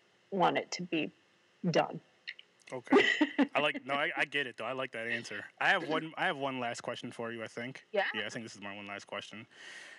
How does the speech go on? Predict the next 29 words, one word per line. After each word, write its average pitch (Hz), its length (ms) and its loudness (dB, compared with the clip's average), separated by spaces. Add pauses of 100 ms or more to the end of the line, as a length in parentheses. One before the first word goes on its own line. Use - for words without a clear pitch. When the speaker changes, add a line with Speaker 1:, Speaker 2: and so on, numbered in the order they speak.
(260)
Speaker 2:
Um, 143 540 0 (880)
as 151 80 0
far 208 300 0
as, 180 120 -4
like, 156 220 0
I'll 143 80 -4
say 139 380 -4 (180)
up - 160 -4
and 156 160 -4
coming 139 600 -4 (1200)
YouTubers 151 720 -6
slash 127 600 -6 (180)
indie 139 480 -2
horror 139 440 -4
film 143 520 -4 (600)
makers, 143 400 -2
whether 127 120 -6
they 131 120 -2
wanna 127 200 -4
be 110 340 -6 (220)
in 135 160 -2
the 135 80 -6
film, 143 500 -4 (480)
behind 127 300 -2
the 123 60 -8
camera 135 360 -4
and 135 80 -4
all 135 160 -2
that, 139 240 -4